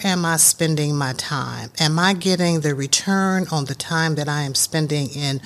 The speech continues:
my business? And so for me, speaking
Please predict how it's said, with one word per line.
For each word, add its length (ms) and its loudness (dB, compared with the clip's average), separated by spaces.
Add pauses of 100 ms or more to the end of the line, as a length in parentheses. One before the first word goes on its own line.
(300)
my 200 0
business? 600 -2 (320)
And 160 0
so 140 2
for 160 -4
me, 480 0
speaking 880 0